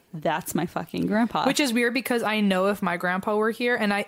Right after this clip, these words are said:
Speaker 2: I do definitely feel him, like, when, like, we do, like, live
Speaker 1: Yeah.
Speaker 2: shows and all that, and I know he would love these topics.
Speaker 1: Well, 'cause I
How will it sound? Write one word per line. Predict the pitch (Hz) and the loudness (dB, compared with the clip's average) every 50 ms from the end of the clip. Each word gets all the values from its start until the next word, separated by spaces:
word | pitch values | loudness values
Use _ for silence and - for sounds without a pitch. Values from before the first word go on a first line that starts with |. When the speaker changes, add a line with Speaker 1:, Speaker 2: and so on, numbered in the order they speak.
| - | -2
Speaker 2:
I | 233 247 | -2 0
do | 214 190 220 247 277 285 233 | 0 0 2 2 2 2 2
definitely | 190 202 180 180 - - 202 185 - | 2 0 -2 -2 -2 -2 -2 -2 -2
feel | - - 185 175 175 175 | -4 -4 -2 0 0 0
him, | 170 202 196 202 202 | 0 0 0 0 0
like, | 185 170 170 - 190 | 0 0 -2 -2 -2
when, | 180 180 170 160 | -2 -2 -2 -4
like, | 175 170 170 - | -4 -6 -6 -4
we | - 185 | -4 -4
do, | 170 170 160 | -2 0 -2
like, | 160 156 - | -2 -2 -2
live | - 214 | 0 0
Speaker 1:
Yeah. | 202 175 | 2 2
Speaker 2:
shows | - 226 226 233 | 2 0 0 0
and | 247 247 | 0 0
all | 254 | 2
that, | 262 277 285 269 - | 2 0 0 0 -2
and | - 202 196 | -2 -2 0
I | 202 208 | 0 2
know | 214 214 214 | 2 2 2
he | 214 - 214 196 | 0 -2 -4 -4
would | 190 185 180 165 | -4 -4 -4 -4
love | 175 170 170 170 170 170 160 165 | -2 -2 0 0 0 -2 -2 -6
these | 143 - - | -8 -8 -8
topics. | - - - - - - - - - | -8 -8 -10 -10 -14 -14 -10 -6 0
Speaker 1:
Well, | 226 240 220 208 185 - | 2 2 4 4 2 2
'cause | - 254 202 | 0 0 2
I | 208 - 196 208 226 240 | 2 2 2 2 2 2